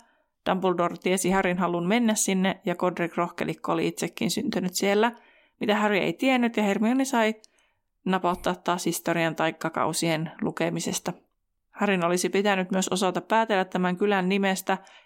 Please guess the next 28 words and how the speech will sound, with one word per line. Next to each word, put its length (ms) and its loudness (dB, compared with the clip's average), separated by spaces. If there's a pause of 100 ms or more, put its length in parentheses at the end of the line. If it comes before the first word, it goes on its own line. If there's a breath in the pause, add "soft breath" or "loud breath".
ja 60 -2
kuulosti 440 2
samalla 380 2
omalta 460 0
itseltään 720 -2 (140)
pitkästä 500 -6
aikaa. 340 -2 (500 soft breath)
Harry 220 0
melkein 320 0
odotti 400 2
jo, 100 2
että 180 -2
tämä 240 -2
ilmoittaisi 580 -2
lähtevänsä 580 -4 (220)
kirjastoon, 600 -2
Hermione 400 -2
siis. 320 -2 (540 loud breath)
Ja 60 2
siis 280 0 (340 loud breath)
mun 240 2
täytyy 380 4
myöntää, 480 2
että 120 -8
Godricin 600 0
notko 440 0 (160)
ei 300 4
siis, 320 -2